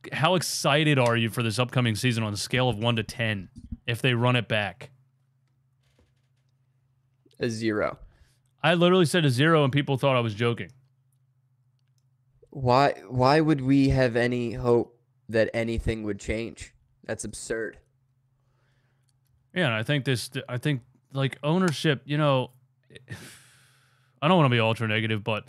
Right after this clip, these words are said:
Speaker 1: it might be a couple months into the season, and we're, and, and we're gonna be like, "Dude, you didn't, this, this was, this clearly wasn't enough.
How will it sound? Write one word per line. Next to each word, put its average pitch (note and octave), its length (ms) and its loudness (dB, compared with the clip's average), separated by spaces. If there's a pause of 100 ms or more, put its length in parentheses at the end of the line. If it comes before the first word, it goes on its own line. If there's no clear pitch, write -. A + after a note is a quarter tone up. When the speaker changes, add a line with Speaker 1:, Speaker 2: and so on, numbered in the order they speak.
(360)
Speaker 1:
it C#3+ 120 0
might F3 360 2
be C#3 160 2
a B2+ 40 0
couple C3+ 260 0
months C3 240 2
into B2 120 0
the A#2 100 0
season, A#2 440 2
and A2 160 0
we're, A2+ 160 2
and, A#2 420 -4
and A2 260 -6
we're A#2 120 0
gonna A#2 100 2
be A2+ 120 0
like, G#2 200 0
"Dude, A2+ 220 -2
you A#2 80 0
didn't, G2+ 340 -4
this, A#2 220 -6
this A#2+ 260 -2
was, A2 240 -2
this G#2 180 -8
clearly C3 340 2
wasn't G2 300 -6
enough. F2+ 220 -12